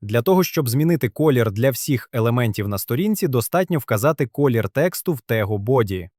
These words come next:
а дочірні теги будуть автоматично наслідувати це значення. На нижньому рівні ми можемо вносити зміни в оригінальну поведінку, тобто можемо перевизначити колір для будь-якого тегу, якщо потрібно.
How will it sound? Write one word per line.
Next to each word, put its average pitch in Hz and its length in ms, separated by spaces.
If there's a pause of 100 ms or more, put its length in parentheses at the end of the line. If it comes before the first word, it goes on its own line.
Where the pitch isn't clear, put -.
(120)
а 117 120
дочірні 113 500
теги 190 280
будуть 143 380
автоматично 147 760
наслідувати 107 680
це 98 220
значення. 90 680 (240)
На 123 160
нижньому 120 420
рівні 180 280
ми 165 120
можемо 160 380
вносити 123 440
зміни 156 320
в 120 100
оригінальну 117 640
поведінку, 113 720 (200)
тобто 175 280
можемо 165 400
перевизначити 156 720
колір 185 500
для 120 220
будь-якого 120 680
тегу, 104 360
якщо 95 380
потрібно. 92 560